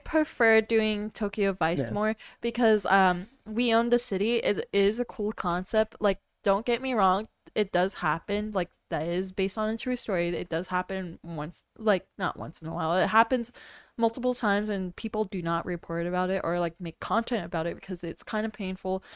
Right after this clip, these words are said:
Speaker 1: And in recent years, people have faced through it. Um, but for me, I'm afraid it might be kinda leaning towards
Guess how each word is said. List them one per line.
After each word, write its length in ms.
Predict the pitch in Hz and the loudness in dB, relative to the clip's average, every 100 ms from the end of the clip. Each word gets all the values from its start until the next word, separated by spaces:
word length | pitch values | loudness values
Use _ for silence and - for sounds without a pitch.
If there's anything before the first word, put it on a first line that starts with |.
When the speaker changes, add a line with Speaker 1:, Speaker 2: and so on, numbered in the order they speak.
| - - | -20 -8
Speaker 1:
And 520 | 196 190 185 180 180 - | -2 -2 -2 -4 -10 -8
in 220 | 202 190 | -4 -2
recent 360 | 180 202 202 185 | -2 -4 -6 -6
years, 300 | 185 180 180 | -4 -4 -6
people 340 | - 196 165 | -10 -12 -10
have 320 | 175 180 170 170 | -6 -4 -4 -4
faced 380 | - 170 - | -6 -6 -8
through 160 | 170 170 | -6 -2
it. 220 | 190 - _ _ - - - - - _ - | -2 -4 _ _ -20 -20 -20 -20 -20 _ 2
Um, 460 | 214 208 190 196 - _ | 4 4 2 -4 -10 _
but 160 | 247 - | 4 4
for 220 | - 254 | 2 2
me, 460 | 240 233 233 247 247 - _ _ _ _ _ - | 4 2 4 2 0 -4 _ _ _ _ _ 4
I'm 200 | 240 240 | 6 4
afraid 420 | - 208 202 214 | 2 2 4 4
it 140 | 214 | 4
might 260 | 208 185 - | 2 -2 -4
be 360 | 208 202 196 - _ _ 262 269 _ _ _ _ _ _ _ _ _ _ - | -4 -4 -4 -8 _ _ -20 -20 _ _ _ _ _ _ _ _ _ _ 4
kinda 200 | 262 269 | 4 6
leaning 320 | 240 226 233 | 4 2 2
towards 560 | 226 - 214 214 190 - | -2 0 4 6 4 -6